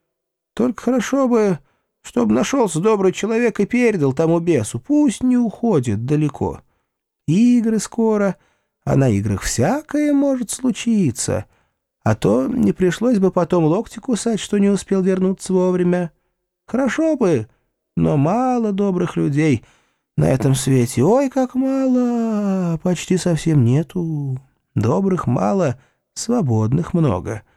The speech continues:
Реализуют право и уйдут, ищи свищи. Одни бесики живут себе, живут, режут друг дружку, зубами грызут на потеху гражданам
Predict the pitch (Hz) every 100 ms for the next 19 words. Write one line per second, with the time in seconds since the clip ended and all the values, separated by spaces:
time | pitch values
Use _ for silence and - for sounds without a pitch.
0 | _ _ 113 104 98 95 156 233 - 98
1 | 80 90 87 90 92 98 208 - 113 -
2 | 226 190 180 - 190 185 180 - _ _
3 | _ _ _ - 220 320 294 311 269 -
4 | 151 190 294 - 240 214 220 208 190 -
5 | _ _ 143 156 202 285 269 226 - -
6 | - 131 233 220 226 - - 160 185 185
7 | 196 180 - 180 160 - _ _ 117 104
8 | 107 190 214 214 208 202 196 - _ _
9 | 175 175 185 185 170 165 160 156 147 156
10 | 156 151